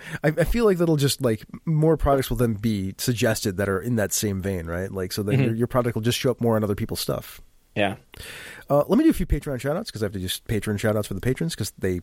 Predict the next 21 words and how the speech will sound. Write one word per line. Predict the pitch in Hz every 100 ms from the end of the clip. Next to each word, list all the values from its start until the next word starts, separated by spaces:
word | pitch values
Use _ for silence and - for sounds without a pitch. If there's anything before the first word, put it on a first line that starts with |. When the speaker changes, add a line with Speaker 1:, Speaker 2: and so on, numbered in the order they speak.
| -
Speaker 1:
you | 107
know, | 92 87
give | 95
us | 95
money | 113 107 117
to |
do | 101 - 120
this, | 127 156
so | - 92
I, | 90 -
Speaker 2:
Yeah. | 107
Speaker 1:
which | 104
I | 98
appreciate. | 87 107 156 160 -
Uh, | 110 107
Christopher | 160 - 147
Gray, | 123 160 208 196
Mike | 135 123 107
Dinos, | 143 165 196 - - - - -
Jesse | 156 147 139
Edmond, | 117 151 175 208